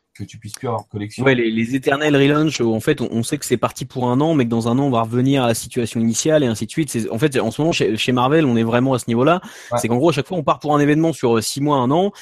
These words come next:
Speaker 2: mais en fait, à la sortie de l'événement, on se retrouve avec un, un, un résultat quasi identique. Donc, euh, je pense que, ouais, c'est, ça, ça, effectivement, ça participe grandement à la lassitude des gens. De toute façon, c'est une certitude.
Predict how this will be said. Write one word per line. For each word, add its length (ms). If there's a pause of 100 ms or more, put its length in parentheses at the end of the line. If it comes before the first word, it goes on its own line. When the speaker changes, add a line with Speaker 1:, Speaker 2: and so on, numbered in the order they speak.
(180)
Speaker 2:
mais 280
en 80
fait, 200
à 60
la 80
sortie 340
de 40
l'événement, 640
on 320
se 140
retrouve 440
avec 360
un, 100
un, 260
un 140
résultat 560
quasi 540
identique. 560 (560)
Donc, 260
euh, 1000
je 100
pense 180
que, 200
ouais, 200
c'est, 380
ça, 180
ça, 400
effectivement, 420
ça 140
participe 400
grandement 420
à 40
la 100
lassitude 340
des 120
gens. 160
De 60
toute 140
façon, 240
c'est 140
une 40
certitude. 520